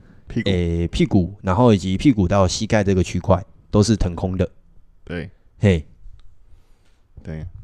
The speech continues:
Speaker 2: 对，所以大家可以想象一下，这个动作就是你的身体是呈现一个，就是加上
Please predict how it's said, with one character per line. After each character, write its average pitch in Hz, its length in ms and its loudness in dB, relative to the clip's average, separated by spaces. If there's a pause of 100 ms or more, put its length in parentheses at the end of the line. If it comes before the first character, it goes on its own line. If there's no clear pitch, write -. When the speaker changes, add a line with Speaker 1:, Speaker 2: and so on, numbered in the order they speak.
(420)
Speaker 2:
对， 107 180 8
所 160 140 4
以 156 40 6
大 156 140 6
家 143 180 8
可 135 60 6
以 131 60 8
想 117 180 2
象 123 160 4
一 104 60 4
下， 123 100 4
这 175 120 2
个 185 100 10
动 135 140 8
作 131 120 8
就 117 160 8
是 110 300 4
你 92 180 -2
的 92 120 2
身 123 180 0
体 92 180 -4
是 101 300 0
呈 92 220 -2
现 92 180 0
一 101 80 -2
个， 85 440 2
就 107 100 0
是 101 220 2
加 127 220 -2
上 127 300 0